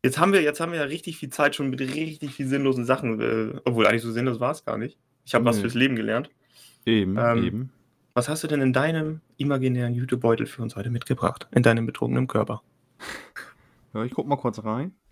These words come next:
Speaker 2: Kram hier mal so ein bisschen.
Speaker 1: Oh.
Speaker 2: Ähm, gestern war ja Gewitter.
Speaker 1: Ja.
Speaker 2: Und da hab ich direkt eine Frage an dich, ähm, aber die hab ich dir extra gestern nicht gestellt, weil ich sie heute stellen wollte.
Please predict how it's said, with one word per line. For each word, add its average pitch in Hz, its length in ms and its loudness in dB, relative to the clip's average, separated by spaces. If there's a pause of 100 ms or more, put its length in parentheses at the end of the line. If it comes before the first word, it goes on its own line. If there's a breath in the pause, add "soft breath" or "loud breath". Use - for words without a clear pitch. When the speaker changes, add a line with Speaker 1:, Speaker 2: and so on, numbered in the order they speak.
Speaker 2:
Kram 127 240 0
hier 127 100 6
mal 123 160 6
so 120 60 2
ein 117 100 2
bisschen. 123 260 -2 (3250 loud breath)
Speaker 1:
Oh. 156 240 8
Speaker 2:
Ähm, 107 500 2 (440)
gestern 147 340 -2
war 131 120 -6
ja 123 80 -2
Gewitter. 104 460 -6 (680)
Speaker 1:
Ja. 131 180 0 (380)
Speaker 2:
Und 98 80 -2
da 113 60 2 (120)
hab 120 120 -2
ich 127 100 0
direkt 120 180 0
eine 117 120 -2
Frage 120 360 -2
an 120 100 -2
dich, 131 260 -10
ähm, 113 420 -10 (260)
aber 104 120 0
die 113 120 4
hab 117 60 4
ich 117 100 -2
dir - 100 0
extra 123 220 -4
gestern 113 300 0
nicht 127 140 -4
gestellt, 110 320 -4
weil 101 100 -6
ich 104 100 -6
sie 101 80 -4
heute 101 240 0
stellen 95 300 -4
wollte. 98 240 -4